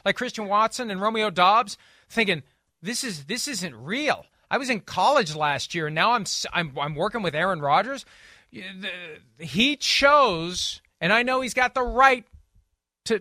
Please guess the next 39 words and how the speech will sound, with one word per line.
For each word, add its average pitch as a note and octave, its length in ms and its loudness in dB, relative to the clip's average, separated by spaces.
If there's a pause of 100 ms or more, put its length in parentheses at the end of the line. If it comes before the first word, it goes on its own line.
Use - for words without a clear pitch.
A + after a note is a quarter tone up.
(120)
to A3 100 -2
be A3 220 0
absent, A3 480 4 (720)
but A#3 160 -8
fifty - 440 -10
million A#3 220 -2
per, G#3 120 -10
how E3+ 160 -4
many D#4+ 140 -2
more C#4+ 140 -2
millions A#3+ 340 -4
do A#3 40 -4
they A#3+ 40 0
have A#3 100 -4
to G#3+ 60 -14
pay A#3 180 -6
him A3 80 -6
per G3 160 -4
year G#3 180 -4
to G3 80 -6
get G3+ 160 -4
him G3+ 60 -10
to F#3 60 -10
be G#3+ 260 -10
there? D#3 320 -2 (320)
How C4+ 180 6
badly C#4 380 6
does G#3+ 160 -4
he A3 80 -2
really A3+ 320 2
want F3 400 0
to E3 100 -10
win F3 160 -2
a E3+ 40 -2
Super D#3+ 260 -4
Bowl D3+ 160 0
and C#3+ 100 -2
walk C#3+ 260 4
away? C3+ 280 -2